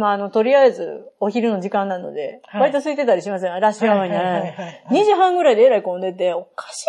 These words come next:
Speaker 1: いな」って言って、「いや、だってさ、みんな朝六時に仕事して、二時半ぐらいで帰って、え？」っていう。え、そういう仕事、そう、割とみんなそうしてる。フレキシブルだけど、あの、朝早くに働いて、お昼、
Speaker 2: そうなんですか？
Speaker 1: そうらしいですよ。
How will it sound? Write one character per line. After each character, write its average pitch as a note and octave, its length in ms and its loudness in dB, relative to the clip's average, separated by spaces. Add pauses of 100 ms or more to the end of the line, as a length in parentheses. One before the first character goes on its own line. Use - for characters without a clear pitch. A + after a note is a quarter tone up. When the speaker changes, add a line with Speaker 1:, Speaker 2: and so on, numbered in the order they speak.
Speaker 1:
い - 20 2
な」 A3+ 140 0
っ - 0 -
て G3+ 80 -8
言 F#3 80 -8
っ - 20 -14
て、 - 100 -10
「い - 20 -2
や、 A3 100 2
だ B3+ 120 2
っ A#3+ 80 -10
て G#3 80 -6
さ、 G3 300 -6
み A#3 180 -2
ん - 20 0
な G#3+ 160 -2
朝 C#4 180 2
六 B3 240 0
時 D#4+ 100 -4
に G#3 140 -2
仕 - 80 -10
事 F#3+ 300 -8
し - 80 -20
て、 F#3+ 400 -6 (260)
二 C4+ 120 0
時 E4+ 80 -2
半 D4+ 180 0
ぐ D4 80 0
ら A#3 80 2
い G3 40 -2
で F3+ 100 -6
帰 G3+ 100 0 (140)
っ - 40 -6
て、 E3+ 560 -10 (460)
え？」 C4 100 2
っ - 120 -14 (260)
て G3 80 -10
い D#3+ 280 -8
う。 A#3 60 -20 (140)
え、 - 680 -10
そ A#3+ 140 -4
う B4+ 40 2
い B4+ 320 4
う - 20 -10
仕 A4 100 -6
事、 F#4 180 -2
そ D4+ 160 0
う、 A3 80 0
割 D#4 200 0
と F4+ 80 -6
み B3+ 160 0
ん - 20 0
な A3+ 80 -2
そ A#3 140 -2
う A#3 80 0
し A#3 60 -18
て G#3+ 120 -2
る。 F#3 480 -8
フ - 140 -16
レ D#4+ 100 -6
キ - 100 -20
シ C#4+ 120 -4
ブ A3 80 0
ル F3+ 100 -4
だ D3+ 140 -4
け D3 100 -10
ど、 E3+ 260 -4 (300)
あ G#3 160 -2
の、 G3 560 -8
朝 G#3+ 220 -2
早 B3+ 200 0
く A#3 100 -6
に G3 80 -6
働 G3 360 -2
い F#3 60 -14
て、 G3+ 160 -10
お G3+ 160 -6
昼、 B3 220 -2
Speaker 2:
そ B4+ 40 0
う - 20 0
な A4+ 120 2
ん G#3+ 80 -2
で - 60 -16
す - 80 -20
か？ - 40 -20
Speaker 1:
そ C#4+ 140 0
う C#4+ 40 4
ら C4 120 2
し F#3+ 100 -8
い - 40 -6
で C#3 80 -10
す - 100 -14
よ。 A3+ 100 -8